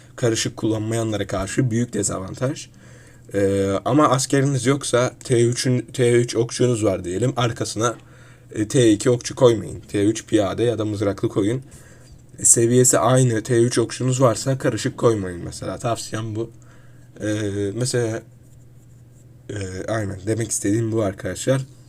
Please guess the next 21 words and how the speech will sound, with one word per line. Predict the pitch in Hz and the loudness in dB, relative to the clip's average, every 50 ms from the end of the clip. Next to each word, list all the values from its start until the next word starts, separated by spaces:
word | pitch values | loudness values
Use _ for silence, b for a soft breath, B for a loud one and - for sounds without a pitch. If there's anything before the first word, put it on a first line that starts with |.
| B B B B B - | B B B B B -2
Tek | - 147 139 139 - | 2 2 2 4 4
birim | - 120 107 | 2 2 2
kullanıyoruz. | 104 - 98 95 95 95 98 98 98 117 117 - | 0 -2 -4 -6 -4 -4 -4 -4 -2 -4 -4 -6
Her | - - 123 127 | -2 0 2 2
zaman | 131 131 113 104 107 120 131 | 2 2 0 0 0 0 0
bu | 120 110 | 0 0
böyle. | 110 104 101 98 117 131 127 | 0 -2 0 0 0 0 0
İki | - 127 127 - | -2 -4 -2 -2
tane | 143 143 127 120 123 120 | 0 0 0 0 0 0
farklı | - 117 110 113 - 131 120 | 2 2 2 2 2 -2 -2
komutan | - 120 110 107 - 123 117 117 | 0 -2 -2 -2 0 0 0 0
da | 107 | -2
kullanmıyoruz. | - - 92 95 95 90 90 95 95 95 123 120 - | -4 -4 -6 -6 -6 -8 -6 -6 -4 -4 -4 -2 -2
Mızrakçı | 113 117 120 107 110 107 107 104 - - 117 | 0 0 0 2 2 0 0 -2 -2 -2 -2
arkasına | 104 101 98 - 101 - - 107 104 | -2 -2 -2 -4 -4 -2 -2 -2 -2
okçu | 95 101 - - - 120 113 - - - B B B B B B B | -2 -4 -4 -2 0 0 0 0 -4 -10 B B B B B B B
yapmayın. | - 104 107 - 98 90 92 90 101 113 | -2 -2 -2 -2 -6 -8 -6 -6 -6 -6
İkisi | - 117 - - - 127 | -6 -6 -4 -4 -2 2
de | 120 113 | 2 2
mızraklı | 107 104 98 101 101 101 - - 110 | 2 0 0 0 -2 -2 -2 0 0
olsun. | 101 95 90 - - 95 | 0 0 -2 -6 -10 -10